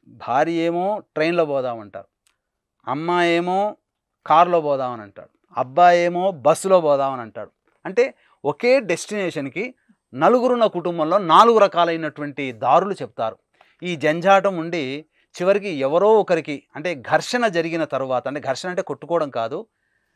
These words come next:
ఆ సఖ్యత లేకపోవడం వల్ల ఘర్షణ జరిగి లాస్ట్‌కి ఎవరో ఒకరికి ఒపీనియన్‌కి వెళ్తారు. ఇట్లా ఉన్న సోదర సోదరీమణుల మధ్య విభేదాలు ఉన్నా ఇది పితృశాప ప్రభావం.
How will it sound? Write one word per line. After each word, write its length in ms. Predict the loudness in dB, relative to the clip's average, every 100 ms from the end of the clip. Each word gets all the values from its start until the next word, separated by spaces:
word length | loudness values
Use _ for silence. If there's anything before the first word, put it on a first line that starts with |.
| _ _ _ -10
ఆ 320 | -8 -6 -6 -10 _
సఖ్యత 440 | -8 -6 -2 0
లేకపోవడం 600 | 2 0 -2 -2 -2 -2
వల్ల 460 | -6 -4 -4 -6 -10 _ _ -12
ఘర్షణ 420 | -8 -8 -6 -6
జరిగి 440 | -6 -8 -8 -14 -16 _ _ -20 -12
లాస్ట్‌కి 500 | -6 0 0 0 0
ఎవరో 260 | 2 4 2
ఒకరికి 400 | 0 -4 -6 -8
ఒపీనియన్‌కి 520 | -6 -4 -6 -6 -6
వెళ్తారు. 380 | -8 -8 -12 -14 _ _ _ -18
ఇట్లా 300 | -14 -4 -4
ఉన్న 260 | -4 -10 -10
సోదర 380 | -2 0 0
సోదరీమణుల 540 | -2 -2 -2 -4 -4 -6
మధ్య 300 | -6 -8 -10
విభేదాలు 580 | -10 -8 -6 0 -2 -2
ఉన్నా 340 | -8 -8 -10 _ _ _ _ _ _ _ -12
ఇది 360 | -8 -8 -10 _ -18
పితృశాప 440 | -14 -6 -6 -6
ప్రభావం. 440 | -10 -10 -8 -10